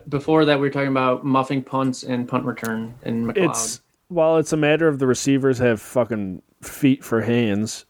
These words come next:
Speaker 2: um, also, in key situations, just not throwing to the right people. And by that, I mean on fourth down yesterday in the Washington game, we threw a wheel route or whatever it was to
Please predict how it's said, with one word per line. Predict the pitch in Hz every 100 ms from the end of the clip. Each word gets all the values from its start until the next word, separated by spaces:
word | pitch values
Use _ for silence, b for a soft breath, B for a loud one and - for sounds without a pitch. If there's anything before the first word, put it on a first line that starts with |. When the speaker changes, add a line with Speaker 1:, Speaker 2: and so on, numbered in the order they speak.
| -
Speaker 2:
um, | 95 98 98 101 _ -
also, | 156 202 143 107 98 - -
in | 123 120
key | - 190
situations, | 202 180 127 123 147 113 101
just | 123 113
not | 113 113 123
throwing | - 135 139 143
to | 135
the | 110
right | 98 110
people. | - 107 107 160 180 _ _ _ _
And | 123
by | 117 110
that, | 113 117
I | 107 120
mean | 117 110 110 107
on | 107 107 104
fourth | - 127 123
down | 131 117 110
yesterday | 123 - 123 110
in |
the | 98
Washington | 98 127 135 120 - 104
game, | 104 98 110 - b b b b b b _ -
we | 117
threw | - 117 123 117 113
a | 104 98
wheel | 92 120 139 117
route | 101 95 -
or | 101
whatever | 98 95 95 95 95
it | 87
was | 95 95 98 -
to | -